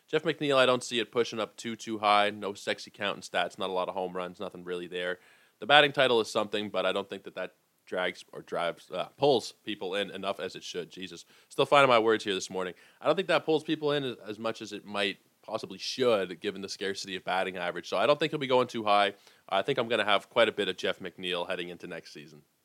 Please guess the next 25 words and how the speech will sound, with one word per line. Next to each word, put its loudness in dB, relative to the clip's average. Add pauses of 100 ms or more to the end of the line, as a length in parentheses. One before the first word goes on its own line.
(1300)
Let's -2
move 4
on 6
now 4
to -4
Thairo 2
Estrada. -2
He -10
had 0
a -10
really -4
solid -2
year. -8
In -10
a -8
hundred -2
and -10
forty 0
games, -6
he -16
had -8
four -2
hundred -2
eighty-eight -2
at-bats, 0